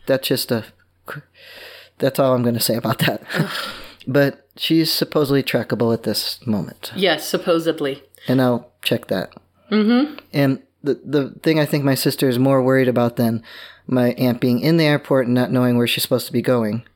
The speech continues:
Speaker 1: like, when she gets to her layover, does she remember what she's doing next, is when she gets to her destination, she's getting a car and driving to the house for Thanksgiving.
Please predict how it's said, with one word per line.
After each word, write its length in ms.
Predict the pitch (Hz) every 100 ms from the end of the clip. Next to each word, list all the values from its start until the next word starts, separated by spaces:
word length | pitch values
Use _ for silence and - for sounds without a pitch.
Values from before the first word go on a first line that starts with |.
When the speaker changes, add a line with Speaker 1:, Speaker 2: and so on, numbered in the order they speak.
| -
Speaker 1:
like, 220 | 117 -
when 120 | 120
she 200 | - 123
gets 320 | 131 123 -
to 640 | - 127 117 113 113 110 113
her 160 | - 120
layover, 580 | 120 127 120 113 113 110 - - - - _
does 160 | 117 113
she 100 | -
remember 460 | 117 117 120 120
what 160 | 113 113
she's 160 | 120 107
doing 260 | 120 110
next, 420 | 117 104 - - - - - - - - -
is 640 | 127 127 120 120 113 - - - -
when 240 | 135 127
she 360 | 120 131 117 -
gets 400 | 151 170 - -
to 600 | - 131 117 110 113 120 - _
her 160 | 120
destination, 1000 | 113 127 - 120 131 160 160 127 107 107 -
she's 320 | - - 120 117
getting 280 | 156 175
a 80 | 175
car 680 | 170 - 160 139 101 101 - _
and 200 | 123 113
driving 500 | 110 120 127 123 113
to 180 | 104 110
the 120 | 104 101
house 720 | 139 - - - - - - -
for 160 | - 113
Thanksgiving. 800 | - 101 - - 117 98 - -